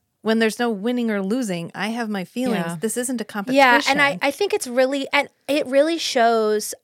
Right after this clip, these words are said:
Speaker 3: to me, if you are out there invalidating other people's feelings or using name calling, or, like,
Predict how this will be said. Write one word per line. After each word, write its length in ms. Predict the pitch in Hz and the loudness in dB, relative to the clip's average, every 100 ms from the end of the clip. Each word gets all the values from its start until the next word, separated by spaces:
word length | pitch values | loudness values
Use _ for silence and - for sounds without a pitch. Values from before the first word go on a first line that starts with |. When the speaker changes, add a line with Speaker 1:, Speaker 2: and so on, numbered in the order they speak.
| - | -6
Speaker 3:
to 100 | 269 | 0
me, 440 | 269 370 214 196 - | 4 4 2 0 -2
if 240 | 240 - | -4 -4
you 160 | 247 285 | 0 2
are 80 | 262 | 4
out 260 | 214 220 | 4 2
there 120 | 226 220 | 0 -2
invalidating 720 | 214 196 180 190 190 185 185 | -2 0 0 0 -2 -6 -6
other 140 | 175 | -6
people's 340 | 180 190 190 185 | -6 -8 -10 -10
feelings 400 | 185 175 170 170 | -8 -8 -8 -6
or 60 | |
using 480 | 180 175 185 196 180 _ | -6 -6 -6 -8 -12 _
name 260 | 202 175 190 | -10 -8 -8
calling, 540 | 233 247 269 269 277 - - - - | -4 -2 -2 -2 -6 -10 -20 -12 0
or, 160 | 214 | 2
like, 360 | 208 190 185 - | 4 2 0 -8